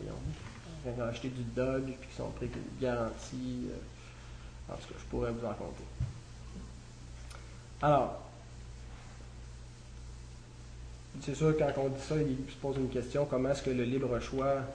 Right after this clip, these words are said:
s'exerce si Dieu œuvre souverainement dans notre volonté ? On va voir ça plus tard quand on va parler de la souveraineté divine dans nos choix.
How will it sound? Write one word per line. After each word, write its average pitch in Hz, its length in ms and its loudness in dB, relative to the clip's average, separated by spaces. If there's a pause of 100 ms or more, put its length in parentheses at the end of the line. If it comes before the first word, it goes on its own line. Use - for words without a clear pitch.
(280)
s'exerce 131 600 4
si 151 80 2
Dieu 143 460 8
œuvre 160 240 12
souverainement 147 520 8
dans 151 80 10
notre 143 120 6
volonté ? 143 460 10
On 151 80 10
va 135 180 6
voir 135 200 6
ça 156 100 6
plus - 160 0
tard 151 240 10
quand 127 180 2
on 127 40 4
va 123 100 4
parler 120 420 0
de 117 60 -2
la 120 80 -4
souveraineté 117 460 0 (100)
divine 117 260 0
dans 110 80 -2
nos - 180 -4
choix. - 180 -8